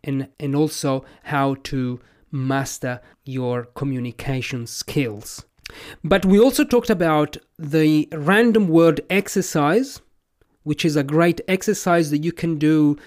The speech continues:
for fluency development if you want to improve your fluency, your speaking more in general. And this is something that he actually made me do in the episode. So you will hear me do the, um,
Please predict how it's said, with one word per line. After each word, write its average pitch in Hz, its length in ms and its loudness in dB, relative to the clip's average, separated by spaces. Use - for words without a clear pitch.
for 143 360 -2
fluency 214 560 4
development 147 640 -2
if - 180 -8
you 143 60 -2
want 139 280 -4
to 143 120 -10
improve 139 320 -8
your 135 80 -4
fluency, 226 580 2
your 127 240 -8
speaking 220 560 -2
more 131 260 -2
in 127 140 -4
general. 160 540 0
And 156 260 0
this 180 160 2
is 175 100 -2
something 156 380 -2
that 143 200 -4
he 151 180 -2
actually 143 400 -2
made 143 320 0
me 139 100 0
do 151 540 4
in 131 160 -6
the 127 160 -8
episode. 180 580 -6
So - 180 -10
you 127 160 -4
will 131 160 -4
hear 139 380 -4
me 135 340 -2
do 135 300 -4
the, 127 560 -6
um, 117 640 -8